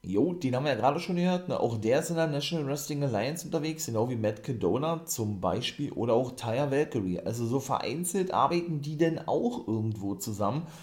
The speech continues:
Die haben wir auch alle gesehen, komme ich gleich zu. Und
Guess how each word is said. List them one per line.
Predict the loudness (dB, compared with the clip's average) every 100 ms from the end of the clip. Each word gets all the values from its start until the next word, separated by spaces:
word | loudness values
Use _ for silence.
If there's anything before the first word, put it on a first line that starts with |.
| -16 -4
Die | -2
haben | 6
wir | 6
auch | 6
alle | 2 4
gesehen, | 4 4 0 0
komme | -2 -4
ich | -2
gleich | -2 -2 -6
zu. | -4 -4 -4 -8 -20 -20 -20 -20 -20 -20 -20 _ _
Und | 8 8 8 2